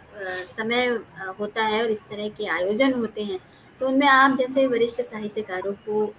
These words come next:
सुनने का मौका मिलता है, ये मेरा सौभाग्य है।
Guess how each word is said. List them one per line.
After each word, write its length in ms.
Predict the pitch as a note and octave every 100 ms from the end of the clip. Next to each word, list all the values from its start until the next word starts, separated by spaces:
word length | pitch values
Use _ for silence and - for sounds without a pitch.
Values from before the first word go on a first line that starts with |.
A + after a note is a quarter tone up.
| -
सुनने 380 | - A#3 B3+
का 120 | A#3+ F3
मौका 320 | E3+ E3 F#3
मिलता 340 | F3+ F3 F#3+
है, 240 | F3+ G#3+ - - - - - D#3+ D#3+
ये 140 | G3
मेरा 400 | F#3+ F3 F3 F3 - - _ - - -
सौभाग्य 440 | G3 G3 G3+ A#3
है। 200 | A3+ C#4+